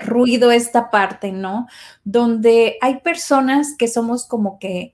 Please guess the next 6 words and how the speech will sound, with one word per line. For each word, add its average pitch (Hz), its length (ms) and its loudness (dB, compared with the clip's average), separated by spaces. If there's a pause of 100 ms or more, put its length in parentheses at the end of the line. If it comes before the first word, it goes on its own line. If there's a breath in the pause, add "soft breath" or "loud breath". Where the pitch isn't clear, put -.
(100)
unas 285 260 2
esponjitas, - 920 -2
¿no? 180 260 -10 (400)
Entonces 240 520 2
llega 285 380 4
alguien, 294 480 0